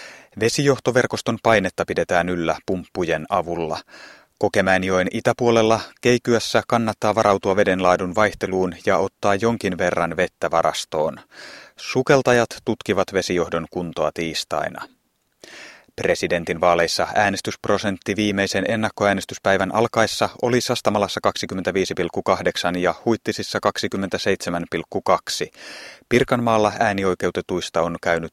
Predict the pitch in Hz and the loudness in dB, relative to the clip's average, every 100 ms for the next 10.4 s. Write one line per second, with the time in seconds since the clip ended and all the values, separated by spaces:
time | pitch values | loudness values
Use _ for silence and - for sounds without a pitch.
0 | - 113 98 90 90 82 90 - 92 87 | -4 -2 -2 -2 -2 0 -2 -2 -6 -8
1 | 85 - 92 - 85 82 82 - 92 113 | -6 -4 -4 -4 -6 -8 -10 -10 -2 0
2 | - 113 101 - - 98 - 98 92 - | 0 -4 -6 -6 -4 -4 -2 0 0 -2
3 | - - - 117 - 120 107 101 90 - | -20 -16 -2 0 0 0 -2 -2 -4 -4
4 | - 87 90 85 82 - 90 - - 80 | -2 -4 -4 -6 -6 -6 -6 -6 -6 -8
5 | 78 82 - - 175 160 - 104 101 80 | -8 -10 -10 -6 -6 -6 -6 -4 -4 -6
6 | 73 - 80 - - - - - _ - | -8 -6 -6 -8 -16 -20 -20 -20 _ -2
7 | 123 131 135 120 - 107 92 - 95 - | 4 6 6 4 2 -2 -2 -6 -10 -2
8 | 92 92 85 - 78 90 82 - - 90 | -2 -2 -6 -6 -4 -4 -4 -6 -4 -6
9 | 95 101 104 107 92 87 80 87 85 80 | -6 -4 -2 -2 -2 -4 -4 -2 -2 -2
10 | 80 - 78 71 | -4 -4 -4 -6